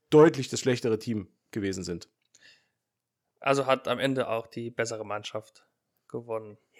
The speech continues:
Speaker 1: Ja, muss man zugeben. Also was, was die, was die, äh, Los Angeles Rams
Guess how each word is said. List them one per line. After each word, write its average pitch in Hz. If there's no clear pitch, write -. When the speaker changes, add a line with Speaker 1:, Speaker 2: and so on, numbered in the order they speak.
Speaker 1:
Ja, 92
muss 110
man 104
zugeben. 98
Also 104
was, -
was 117
die, 120
was 110
die, 110
äh, -
Los 110
Angeles 117
Rams 120